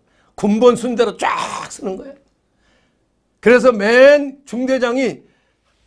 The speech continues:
빠따를 <laughs> 계속 치고 나가고 그 다음 선임에게 또 주면은 그 선임이 또 치고 또 나가고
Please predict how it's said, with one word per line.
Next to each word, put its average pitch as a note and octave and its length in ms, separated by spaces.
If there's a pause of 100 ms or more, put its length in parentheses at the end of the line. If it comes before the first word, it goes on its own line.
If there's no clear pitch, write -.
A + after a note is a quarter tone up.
(160)
빠따를 A#3+ 500
<laughs> - 80 (420)
계속 - 300
치고 B3 280
나가고 D#3 500 (320)
그 F#3 260
다음 E3 560 (800)
선임에게 G3+ 600
또 G#3 120
주면은 F#3 380
그 F3 80
선임이 B3+ 400
또 G#3 160
치고 - 360
또 - 120
나가고 F#3+ 520